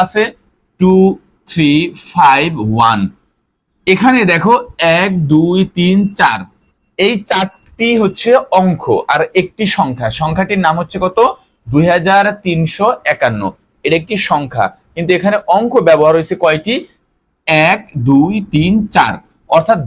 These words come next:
যতগুলো অঙ্ক ব্যবহার হবে ততগুলো আমরা নয় ব্যবহার করব। তাহলে এখানে চারটা অঙ্ক ব্যবহার হয়েছে, আমরা চারটা নয় লিখব। এই চারটা নয় এর সাপেক্ষে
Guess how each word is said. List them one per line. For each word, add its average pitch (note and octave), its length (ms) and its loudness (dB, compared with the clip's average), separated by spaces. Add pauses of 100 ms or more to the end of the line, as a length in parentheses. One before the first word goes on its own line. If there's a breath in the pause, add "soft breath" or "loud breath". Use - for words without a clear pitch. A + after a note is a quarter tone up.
যতগুলো A#3+ 440 4 (240)
অঙ্ক A#3 160 0 (140)
ব্যবহার C3+ 360 4
হবে D#3+ 180 4 (420 soft breath)
ততগুলো G#3 560 2 (520)
আমরা D#3 280 2 (1400)
নয় F#3 380 2 (400)
ব্যবহার D3+ 380 2
করব। B2 160 0 (100)
তাহলে D3+ 220 -2
এখানে F#3+ 160 0 (100)
চারটা G3 340 -2 (180)
অঙ্ক G#3+ 160 2 (100)
ব্যবহার A#3 220 2
হয়েছে, A#3+ 200 -2
আমরা F#3+ 200 0
চারটা E3 240 -2 (120)
নয় B2+ 200 2
লিখব। F2+ 200 -2 (2250)
এই G#3 180 2 (380)
চারটা F#3+ 340 0 (160)
নয় G3+ 220 2 (200)
এর G3+ 100 4 (160)
সাপেক্ষে E3+ 720 -2